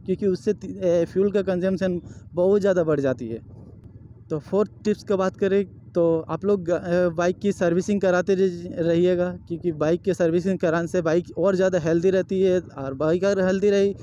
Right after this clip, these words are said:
तो आपकी तेल कंजम्पशन कम होगी। तो आप लोग ये भी नोटिस कीजिएगा कभी-कभी कि आप लोग की इंजन ऑयल कम ना हो जाए।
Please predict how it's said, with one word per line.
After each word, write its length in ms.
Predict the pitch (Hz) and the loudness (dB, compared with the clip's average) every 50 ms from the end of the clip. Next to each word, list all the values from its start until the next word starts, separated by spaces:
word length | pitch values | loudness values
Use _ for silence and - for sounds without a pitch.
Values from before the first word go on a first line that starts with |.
| - - - - - | -18 -20 -16 -6 -4
तो 280 | 143 139 147 139 156 - | -2 -2 0 -2 -2 -4
आपकी 220 | 151 156 - 196 185 | -4 -4 -4 -4 -4
तेल 240 | - 175 175 185 190 | 0 0 2 2 2
कंजम्पशन 480 | - 185 170 165 165 165 156 - 185 180 | 0 0 0 0 -2 -4 -4 -4 -4 -4
कम 220 | - - 160 143 156 | -2 -2 -2 -2 -2
होगी। 280 | 123 120 113 113 113 107 - - - - - - - - - | -4 -6 -8 -10 -10 -12 -14 -20 -20 -20 -20 -20 -20 -14 -10
तो 60 | 160 160 | -8 -6
आप 200 | 151 156 156 185 | -6 -4 -2 0
लोग 160 | 185 185 180 | 0 2 2
ये 180 | 180 180 180 | 2 2 2
भी 100 | 175 208 | 2 2
नोटिस 300 | 208 196 196 180 208 185 | 2 2 2 0 0 0
कीजिएगा 400 | - 208 190 190 196 185 190 196 185 | 0 0 2 2 2 2 2 0 2
कभी-कभी 440 | 185 185 180 190 185 190 190 190 185 | 0 2 2 2 2 2 2 2 0
कि 140 | 170 190 180 | 0 0 0
आप 140 | 160 151 170 | 0 2 0
लोग 140 | 180 175 | 0 0
की 160 | 175 190 185 185 | 2 2 2 2
इंजन 400 | 180 - 156 160 156 175 185 180 | 2 2 0 0 0 0 0 0
ऑयल 300 | 175 170 175 180 185 180 - - - - - - | 2 2 2 2 2 0 -4 -10 -18 -10 -4 -2
कम 140 | 175 180 180 | -2 0 0
ना 120 | 185 180 | 0 0
हो 140 | 175 175 170 | 0 0 0
जाए। 120 | 165 170 | 0 0